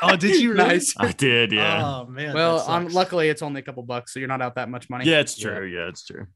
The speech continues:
Speaker 1: That's cool. That card's busted. Danglong still on. Um, Shockmaster's still on, of course. Uh, what else?
Speaker 2: Oh, Zo-
Speaker 1: Azathoth,
Speaker 2: Oh,
Speaker 1: Zodiacs.
Speaker 2: Zodiacs are still there.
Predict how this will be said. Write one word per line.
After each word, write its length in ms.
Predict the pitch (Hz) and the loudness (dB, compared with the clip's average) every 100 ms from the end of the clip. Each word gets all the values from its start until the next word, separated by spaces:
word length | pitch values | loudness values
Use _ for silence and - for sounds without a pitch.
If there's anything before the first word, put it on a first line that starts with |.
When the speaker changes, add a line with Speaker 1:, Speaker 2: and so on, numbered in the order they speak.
| - | -16
Speaker 1:
That's 160 | 117 | -14
cool. 260 | - 110 104 | -14 -14 -14
That 120 | 110 | -14
card's 220 | - 110 | -14 -16
busted. 500 | - 104 - 107 101 | -12 -14 -12 -16 -14
Danglong 640 | 107 123 127 123 120 120 117 | -8 -8 -6 -6 -6 -6 -8
still 340 | - 123 120 | -8 -6 -6
on. 640 | 117 117 117 117 113 117 - _ _ _ _ _ _ | -6 -6 -6 -8 -8 -12 -14 _ _ _ _ _ _
Um, 340 | 107 107 110 107 | -16 -14 -12 -10
Shockmaster's 1000 | - - 123 - 127 120 117 - 123 - | -6 -4 -6 -6 -8 -8 -8 -10 -10 -10
still 280 | - 127 | -8 -8
on, 400 | 117 120 120 120 | -8 -10 -8 -10
of 120 | 113 - | -12 -16
course. 840 | - 123 127 135 135 - - - _ - | -14 -10 -10 -10 -10 -10 -12 -14 _ -18
Uh, 280 | 113 110 110 | -14 -10 -8
what 240 | 113 113 | -6 -6
else? 560 | 110 101 - - - - - | -8 -10 -10 -10 -10 -12 -6
Speaker 2:
Oh, 400 | 170 143 120 120 | -2 0 -2 -2
Zo- 120 | 185 | -2
Speaker 1:
Azathoth, 160 | 226 226 | -4 -10
Speaker 2:
Oh, 920 | _ _ _ _ _ _ _ _ 113 | _ _ _ _ _ _ _ _ -14
Speaker 1:
Zodiacs. 800 | 113 120 135 113 110 110 - - | -8 -4 -4 -4 -8 -12 -16 -16
Speaker 2:
Zodiacs 640 | 147 135 139 135 131 - | -10 -8 -4 -4 -4 -8
are 20 | |
still 320 | 127 - 131 | -16 -10 -10
there. 340 | 127 123 127 | -8 -8 -10